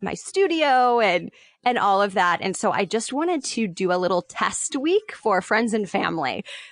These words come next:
So it was the middle of the summer. I wanted the audio to sound decent. So I literally just had one of those big furry blankets and put it over me to kind of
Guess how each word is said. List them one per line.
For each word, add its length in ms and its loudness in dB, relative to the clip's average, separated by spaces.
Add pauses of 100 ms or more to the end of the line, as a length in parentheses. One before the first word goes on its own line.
So 340 2
it 100 0
was 200 -2
the 100 0
middle 260 2
of 120 -4
the 80 -2
summer. 640 2 (680)
I 360 2
wanted 320 0
the 120 -2
audio 320 2
to 100 -2
sound 340 0
decent. 500 -6
So 420 2
I 300 0
literally 460 -2
just 200 -2
had 280 0
one 80 0
of 40 -2
those 160 -2
big 280 -4
furry 300 0
blankets 580 0
and 240 -2
put 160 2
it 100 4
over 260 4
me 260 0
to 140 0
kind 280 0
of 100 -2